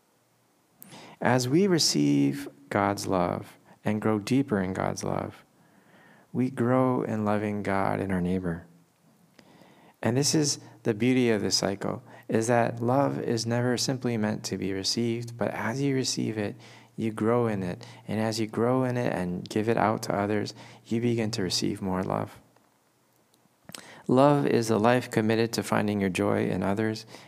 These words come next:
and in God. It is about surrendering self-investment and living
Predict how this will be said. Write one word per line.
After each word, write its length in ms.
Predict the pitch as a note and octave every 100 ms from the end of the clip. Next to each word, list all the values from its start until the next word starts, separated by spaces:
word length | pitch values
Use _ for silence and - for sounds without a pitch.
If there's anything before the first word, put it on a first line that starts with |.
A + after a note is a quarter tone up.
| -
and 180 | G2 G2
in 140 | G2
God. 360 | A2 G#2 G2 F#2+ - - - -
It 140 | A#2
is 120 | A#2 A#2
about 260 | A2+ A2+
surrendering 580 | - G#2+ A2 A#2 A#2+ A#2
self-investment 1000 | A#2 G#2+ G2+ G2+ F#2+ G#2+ - G#2+ G#2 G#2+ - - - -
and 180 | G2+ A2
living 440 | B2 C3 C3 B2+